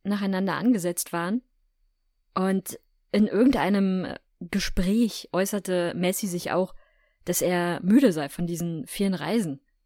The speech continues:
Und das ist ja auch kein Wunder dann. Und ja, für Miami irgendwie der Worst Case, wenn sich Istar verletzt. Und sie starten ja, glaub ich, die Saison, wenn ich jetzt nicht völlig falsch bin. Auf jeden Fall haben sie zwei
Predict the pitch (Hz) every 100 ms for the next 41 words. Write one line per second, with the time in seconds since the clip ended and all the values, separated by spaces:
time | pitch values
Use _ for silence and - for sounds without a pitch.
0 | _ _ _ _ _ - 175 170 165 165
1 | 165 - 208 190 226 190 135 127 - _
2 | _ _ _ _ _ _ _ _ _ -
3 | 185 - 165 - - 185 175 165 185 254
4 | 269 - - _ _ _ _ - 233 180
5 | 180 151 156 - - 180 226 208 190 175
6 | - 175 170 165 156 175 - - _ _
7 | _ _ - 175 - 180 165 180 190 185
8 | - - 226 - 160 - 143 156 - 156
9 | 156 175 170 175 170 170 190 190 - 185
10 | - 196 208 - _ - 196 196 185 180
11 | 180 - - - 180 190 214 208